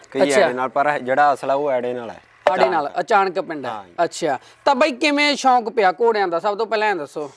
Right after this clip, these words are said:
Speaker 1: ਘੋੜਿਆਂ ਦਾ ਸ਼ੌਂਕ ਬਾਈ ਸ਼ੁਰੂ ਤੋਂ ਹੀ ਨਿੱਕੇ ਹੁੰਦਿਆਂ ਤੋਂ ਹੀ, ਬਚਪਨ ਤੋਂ ਹੀ ਸੀਗਾ। ਬਸ ਉਦੋਂ ਐਂ ਸੀ ਬਾਈ ਘਰੋਂ ਇੰਨਾ ਉਹ ਨਹੀਂ ਸੀਗਾ ਵੀ ਰੱਖਣ ਨਹੀਂ ਸੀ ਦਿੰਦੇ, ਵੀ ਸਾਹਮਣੇ ਨਹੀਂ ਤੁਹਾਡੇ ਤੋਂ। ਜਿਵੇਂ ਜਿਵੇਂ ਵੱਡੇ ਹੋਏ ਗਏ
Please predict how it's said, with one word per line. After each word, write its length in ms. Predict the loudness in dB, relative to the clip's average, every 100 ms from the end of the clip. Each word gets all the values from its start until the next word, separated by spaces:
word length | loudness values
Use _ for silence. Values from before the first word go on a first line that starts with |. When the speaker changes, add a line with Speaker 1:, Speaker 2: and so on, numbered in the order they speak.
| -6
Speaker 1:
ਘੋੜਿਆਂ 320 | -2 0 0
ਦਾ 100 | -2
ਸ਼ੌਂਕ 280 | -4 -4 -4
ਬਾਈ 180 | -6 -8
ਸ਼ੁਰੂ 280 | -8 -8
ਤੋਂ 140 | -4 -4
ਹੀ 100 | -4
ਨਿੱਕੇ 300 | -8 -6 -8
ਹੁੰਦਿਆਂ 320 | -6 -8 -8
ਤੋਂ 100 | -10
ਹੀ, 60 | -14 _ _ _ _ _ -4
ਬਚਪਨ 360 | -2 -2 -2 -2
ਤੋਂ 120 | 0
ਹੀ 60 | -4
ਸੀਗਾ। 240 | -4 -6 -10 -20 -20 -20 -20 -20 -2
ਬਸ 240 | 0 2
ਉਦੋਂ 280 | 0 2 2
ਐਂ 180 | 2 2
ਸੀ 180 | 0 0
ਬਾਈ 320 | 2 2 0 -2
ਘਰੋਂ 340 | 0 0 0 0
ਇੰਨਾ 180 | -2 -4
ਉਹ 180 | -4
ਨਹੀਂ 100 | -4
ਸੀਗਾ 180 | -2 -2
ਵੀ 180 | -2 -2
ਰੱਖਣ 280 | -4 -4 -8
ਨਹੀਂ 100 | -4
ਸੀ 100 | -4
ਦਿੰਦੇ, 300 | -2 -2 -4 -8 -20 -16 -8
ਵੀ 60 |
ਸਾਹਮਣੇ 400 | -2 0 2 2
ਨਹੀਂ 120 | 0 0
ਤੁਹਾਡੇ 260 | -2 -4
ਤੋਂ। 140 | -6 -8 -12 -20 -20 -20 -20 -8
ਜਿਵੇਂ 200 | -2 0
ਜਿਵੇਂ 180 | 2 2
ਵੱਡੇ 300 | 2 2 2
ਹੋਏ 160 | 2 2
ਗਏ 240 | 0 -2